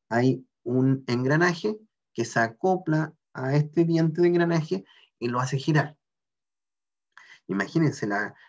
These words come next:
fricción metal con metal es bastante alta, y por lo mismo tengo que estarla lubricando constantemente.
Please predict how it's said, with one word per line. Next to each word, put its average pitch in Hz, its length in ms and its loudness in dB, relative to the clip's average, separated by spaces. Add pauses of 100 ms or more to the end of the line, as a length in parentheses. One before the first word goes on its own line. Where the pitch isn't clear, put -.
(160)
fricción 139 440 -2
metal 127 300 -2
con 127 120 -4
metal 135 420 -2
es 190 160 -10
bastante 143 880 -4 (440)
alta, 151 500 2 (520)
y 113 100 -6
por 110 160 -6
lo 104 120 -4
mismo 139 260 2
tengo 135 240 0
que 117 60 -6
estarla 123 340 -4
lubricando 120 720 -4
constantemente. 143 1120 -2